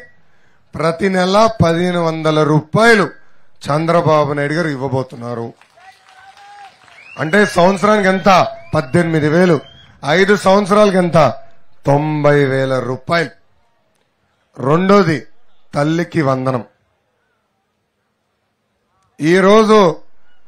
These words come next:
అమ్మ ఒడికి బటన్కి కరెంటు లేదనుకుంటా. సైకో జగన్ బటన్ నొక్కాడు, కానీ డబ్బులు పడలా, కరెంటు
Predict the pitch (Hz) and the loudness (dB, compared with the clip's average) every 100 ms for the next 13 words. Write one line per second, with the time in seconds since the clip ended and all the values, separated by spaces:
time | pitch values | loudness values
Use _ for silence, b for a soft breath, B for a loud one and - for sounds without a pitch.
0 | - - _ 123 165 196 220 220 202 196 | -20 -20 _ -4 -4 0 2 4 4 2
1 | 185 175 160 143 - - 117 143 202 196 | 0 -2 -4 -6 -12 -12 -6 -4 -2 -2
2 | 170 180 156 143 139 _ _ 151 156 180 | -2 -4 -4 -6 -12 _ _ -8 -6 -6
3 | 160 147 139 123 101 90 - _ _ _ | -6 -6 -6 -10 -16 -20 -20 _ _ _
4 | _ _ _ _ _ _ _ _ _ _ | _ _ _ _ _ _ _ _ _ _
5 | _ _ _ _ _ _ _ _ _ - | _ _ _ _ _ _ _ _ _ -6
6 | 170 180 220 196 190 208 156 156 196 180 | -4 2 2 2 0 0 -2 -2 -2 -2
7 | - 147 98 - _ _ _ _ _ _ | -4 -10 -10 -18 _ _ _ _ _ _
8 | - 180 196 160 147 151 151 196 143 135 | -2 0 0 -2 -4 -4 -2 -2 -2 -2
9 | 147 - - _ _ _ _ _ _ _ | -4 -6 -12 _ _ _ _ _ _ _
10 | _ _ _ _ - 180 233 | _ _ _ _ -4 0 0